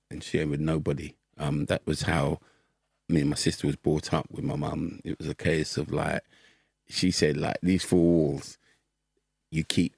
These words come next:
everything inside these four walls." So it was a case, it's a, "You all right, Paul?" "Yeah, I'm fine." And I wasn't fine, but that's how it was. So when Rick's asking me about sharing and <laughs> about my story,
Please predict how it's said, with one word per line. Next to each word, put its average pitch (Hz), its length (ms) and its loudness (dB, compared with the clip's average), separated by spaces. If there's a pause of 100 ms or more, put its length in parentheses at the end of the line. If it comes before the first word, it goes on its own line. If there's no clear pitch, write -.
everything 85 480 0 (100)
inside - 480 -2
these 71 220 0
four 69 300 -2
walls." 52 460 -8 (500)
So - 240 -2
it 76 100 0
was 82 120 2
a 80 60 2
case, 110 420 0
it's 80 240 -2
a, 78 100 0 (160)
"You 110 140 8
all 147 80 6
right, 147 140 2
Paul?" - 280 4
"Yeah, 311 300 4 (240)
I'm 330 100 4
fine." - 380 2 (320)
And 90 80 0
I - 20 4
wasn't 85 300 2
fine, - 220 -4 (380)
but - 200 -6
that's - 220 -2
how 76 160 2
it - 120 -2
was. 80 300 0 (400)
So 82 120 2
when 85 300 4
Rick's - 340 2
asking 92 400 2
me 78 180 2
about - 380 0
sharing 85 560 4
and 85 220 2 (120)
<laughs> - 100 2
about 80 280 0
my 90 160 4
story, 76 540 0